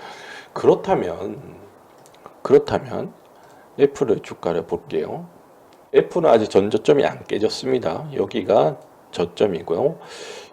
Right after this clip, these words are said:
여기가 지지 라인인데 아직 지지 라인은 안 깨졌죠. 어, 그렇기 때문에, 어, 충분히 들어 올릴 수 있는 구간이다 이렇게 보여지고요. 그리고 나, 그,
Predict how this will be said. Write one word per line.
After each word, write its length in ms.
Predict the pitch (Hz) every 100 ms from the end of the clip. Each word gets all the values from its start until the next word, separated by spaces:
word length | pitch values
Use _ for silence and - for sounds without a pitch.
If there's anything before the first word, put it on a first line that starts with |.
| 110
여기가 680 | 104 95 92 117 135 143 131 - - - _ _ _ _ _ _ - - - - - -
지지 300 | - 117 110
라인인데 600 | 85 90 90 85 90 117
아직 260 | 110 113
지지 280 | - 107 123
라인은 340 | 104 92 127
안 180 | 101 -
깨졌죠. 600 | 104 104 156 - 82 110 - - -
어, 320 | 95 101 92
그렇기 280 | - 107 110
때문에, 640 | - 82 104 - 98 92 - - - - - -
어, 260 | 107 101 101 - -
충분히 480 | - 170 170 165 -
들어 220 | 113 131
올릴 220 | 127 147
수 180 | 147 110
있는 400 | 95 95 98 92
구간이다 480 | 113 101 104 110 87
이렇게 240 | - -
보여지고요. 840 | 90 92 92 - 104 - 87 101 214 - - _ _ - _ _ _ _ _ - - -
그리고 680 | 98 95 92 117 117 123
나, 160 | 90 90 - - - - - - -
그, 320 | - 95 -